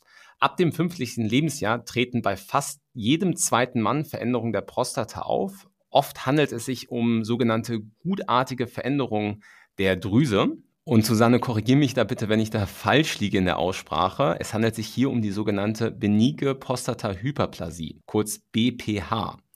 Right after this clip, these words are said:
Wie gesagt, kein Krebs, sondern gutartige Prostatavergrößerung. Das Problem ist, die Prostata ist ein sehr kleines Organ, das bei Männern die Harnröhre unmittelbar umschließt. Vergrößert sich die Prostata, wird die Harnröhre dadurch verengt, sodass es zu Beschwerden kommen kann.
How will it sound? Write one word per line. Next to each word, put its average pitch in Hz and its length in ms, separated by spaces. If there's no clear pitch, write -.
Wie 143 120
gesagt, 120 360
kein 101 200
Krebs, - 340
sondern 120 300
gutartige 123 640
Prostatavergrößerung. 82 1200
Das - 200
Problem 123 380
ist, - 200
die - 60
Prostata 123 440
ist - 180
ein 98 200
sehr 113 200
kleines 131 400
Organ, 95 420
das 101 200
bei 95 140
Männern 139 480
die 104 260
Harnröhre 107 560
unmittelbar 131 600
umschließt. 92 520
Vergrößert 135 480
sich 107 100
die - 120
Prostata, 170 640
wird 110 180
die 110 120
Harnröhre 120 720
dadurch 104 380
verengt, 139 500
sodass 107 320
es - 160
zu 117 100
Beschwerden 104 460
kommen 78 220
kann. - 200